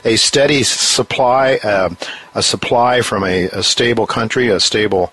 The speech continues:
uh, politically stable environment, I suppose, should be worth something to companies too that are looking for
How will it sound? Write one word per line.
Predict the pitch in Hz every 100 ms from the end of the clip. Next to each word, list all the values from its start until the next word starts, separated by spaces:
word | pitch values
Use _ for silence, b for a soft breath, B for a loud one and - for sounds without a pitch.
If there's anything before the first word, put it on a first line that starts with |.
| -
uh, | 107 90
politically | 131 127 131 107 95
stable | - 110 101 92 -
environment, | 92 101 120 135 98
I | 92
suppose, | - 95 107 101
should | - 120
be | 104
worth | 95 117
something | - 107 90 98
to | 90
companies | 90 104 82 98 87
too | - 135 127
that | 95
are | 98
looking | 95 98 90
for | - 90